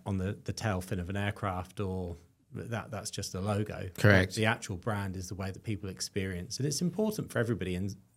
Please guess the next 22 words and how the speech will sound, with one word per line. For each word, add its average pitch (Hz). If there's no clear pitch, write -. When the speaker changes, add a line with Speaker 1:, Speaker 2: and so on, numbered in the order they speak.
Speaker 1:
i-, 123
for -
every 113
business. 95
And 98
I 113
think 113
Insight 101
do 104
a 92
wonderful 101
job 95
at 95
that, 110
actually 98
walking 104
the 92
talk 92
and 95
really 104
making 95
sure 95